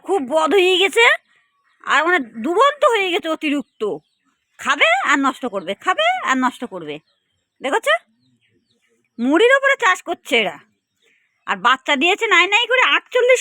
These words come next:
খানা বাচ্চা দিয়েছে, একটার পরে একটা বাচ্চা দিচ্ছে।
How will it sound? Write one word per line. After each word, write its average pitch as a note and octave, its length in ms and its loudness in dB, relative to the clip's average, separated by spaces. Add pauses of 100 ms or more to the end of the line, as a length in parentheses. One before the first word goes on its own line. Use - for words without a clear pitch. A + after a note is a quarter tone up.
খানা A3 220 -6 (840)
বাচ্চা B3+ 400 -4
দিয়েছে, A#3+ 300 -2 (1120)
একটার E4+ 400 -6
পরে D4+ 140 2 (100)
একটা - 260 -10
বাচ্চা A#3 220 -2
দিচ্ছে। C4 180 -10